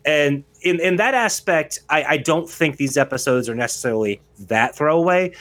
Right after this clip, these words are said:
But when we're, when you're watching it in a much more modern context, and we're watching it, you know, sequentially, and we're, we're, we're basically, we're, we're binging the show,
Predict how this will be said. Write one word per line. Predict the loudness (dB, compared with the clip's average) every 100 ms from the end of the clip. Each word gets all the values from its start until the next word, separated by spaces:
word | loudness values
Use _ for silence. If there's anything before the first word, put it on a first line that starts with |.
| -8
But | -2 0
when | 2
we're, | 2
when | 0 0
you're | 2 2
watching | 2 0 0
it | 0 -2 -4 -20 _ _ _ _ _ _ _
in | 0 2
a |
much | 2 2
more | 2
modern | 2 2 2
context, | -2 0 -2 -4 -4
and | -4
we're | 0
watching | -2 0 -2
it, | -2
you | -2
know, | -2 -2
sequentially, | -6 -8 0 0 2 2 2 2
and | 2 2 -2
we're, | -6 -12 -8
we're, | -2
we're | 2
basically, | 2 2 2 0
we're, | 2
we're | 2
binging | 2 0 0
the | 0
show, | 2 2 4 2